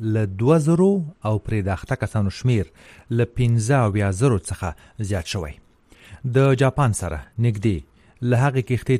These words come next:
څخه په سلګونو کسانو ته د وتلو اجازه ورکړل شوې چې د تیرو دوه اونیو راهیسې قرنطین شوي وه.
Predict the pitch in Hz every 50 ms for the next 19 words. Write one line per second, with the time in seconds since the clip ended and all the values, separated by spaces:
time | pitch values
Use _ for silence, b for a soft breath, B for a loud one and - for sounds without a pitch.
0 | - 113 - 120 - _ - 120 120 113 110 110 110 113 - - 110 - - 135
1 | 120 117 107 127 131 123 107 - 98 - - 113 110 104 - - 107 98 101 98
2 | 98 - - 110 107 104 95 98 95 90 107 104 95 92 - - 90 87 - -
3 | 147 139 139 - - 131 120 B B B B B B B B 127 131 - - 175
4 | 165 143 131 113 98 135 143 135 120 110 113 117 117 107 98 101 87 78 110 113
5 | - 123 120 - - - 110 101 98 101 98 - 107 98 - - 104 85 78 78
6 | 80 87 85